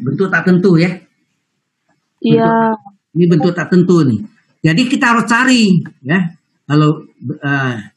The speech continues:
Speaker 1: saya nggak tahu yang selanjutnya di-, dicari deh. Ya, ini sama tadi juga. Nggak cari ya. Sebenarnya dalam ujian, kalau Anda ujian bahas ini, eh,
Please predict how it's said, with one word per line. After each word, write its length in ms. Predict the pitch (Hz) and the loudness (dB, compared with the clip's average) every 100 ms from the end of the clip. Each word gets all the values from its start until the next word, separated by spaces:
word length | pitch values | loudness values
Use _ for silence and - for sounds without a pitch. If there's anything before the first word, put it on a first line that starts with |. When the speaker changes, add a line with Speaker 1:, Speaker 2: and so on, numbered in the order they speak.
| _ | _
Speaker 1:
saya 180 | _ 135 | _ -10
nggak 100 | 127 123 | -8 -6
tahu 80 | 120 | -6
yang 160 | 117 | -6
selanjutnya 480 | 113 113 110 120 147 | -8 -8 -8 -8 -6
di-, 320 | 131 113 110 - | -6 -6 -8 -12
dicari 480 | 110 110 110 147 131 | -14 -14 -12 -8 -8
deh. 140 | 90 - _ _ _ _ _ _ _ _ _ _ _ _ _ _ _ _ _ _ _ _ _ _ _ _ _ _ _ _ _ _ - - 262 _ _ _ _ _ _ _ _ _ _ _ _ _ _ _ | -8 -16 _ _ _ _ _ _ _ _ _ _ _ _ _ _ _ _ _ _ _ _ _ _ _ _ _ _ _ _ _ _ -16 -12 -12 _ _ _ _ _ _ _ _ _ _ _ _ _ _ _
Ya, 120 | 110 139 - _ - _ _ - | -10 -10 -12 _ -20 _ _ -14
ini 80 | |
sama 320 | 110 101 110 110 104 | -12 -6 -4 -2 -4
tadi 240 | 104 104 104 | -8 -10 -8
juga. 400 | 107 120 147 151 _ _ _ _ _ _ _ _ | -8 -6 -6 -8 _ _ _ _ _ _ _ _
Nggak 140 | 117 - | -12 -8
cari 220 | 139 147 | -2 0
ya. 120 | 123 101 - - | 0 -4 -12 -20
Sebenarnya 640 | - 151 156 170 226 214 - | -8 0 2 2 0 -4 -6
dalam 240 | 160 156 | -2 0
ujian, 400 | 131 202 240 - _ - | 0 0 -2 -8 _ -10
kalau 240 | 156 165 | -6 -4
Anda 240 | 151 156 139 | -2 -4 -2
ujian 240 | 202 180 | -2 -2
bahas 160 | - 147 | -2 -2
ini, 240 | 196 170 | -4 -6
eh, 280 | - 123 | -14 -14